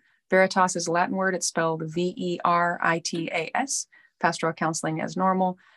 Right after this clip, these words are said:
Word veritas just means truth and kind of embracing his truth in the middle of the truth of where we're at. Or you can call my phone number, five one zero, five one two, two three five three. Either of those will lead you to, uh, a way to connect, and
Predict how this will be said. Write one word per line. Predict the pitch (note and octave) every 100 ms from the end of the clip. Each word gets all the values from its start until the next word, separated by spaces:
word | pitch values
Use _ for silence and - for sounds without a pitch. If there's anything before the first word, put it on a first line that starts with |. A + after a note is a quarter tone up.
| _
Word | E3 D#3+
veritas | D#3+ E3 E3 -
just | E3+ -
means | D#3+ D#3+
truth | - - - -
and | E3
kind | D#3+ E3
of | E3+
embracing | E3 E3 E3 - F3
his | D3+ A3+ A3
truth | - F#3+ F3
in | F3
the | E3+
middle | E3 D#3+ D#3 D#3+ _ -
of | E3+
the | E3+
truth | - D#3+
of | D#3 D#3+
where | D#3+
we're | D#3 D#3+ -
at. | - - - - _ -
Or | F#3+ F#3
you | F#3
can | F#3+
call | F3+ F3
my | E3+
phone | F3+ G#3
number, | A3+ A#3 A#3+
five | A3+ - F3+
one | F3
zero, | F#3 F#3+ -
five | F#3+ F3 E3+
one | E3+
two, | E3 G3 G3+
two | - E3
three | - E3
five | - E3+ -
three. | C4+ D#4+ _ _ _ -
Either | F#3 F#3 F#3
of |
those | F3+ F3 E3+
will | E3+
lead | E3 F3 F3
you | E3+ D#3+
to, | - E3+ E3 E3
uh, | F3+ F3
a | -
way | F3
to | -
connect, | - E3+ E3 - -
and | -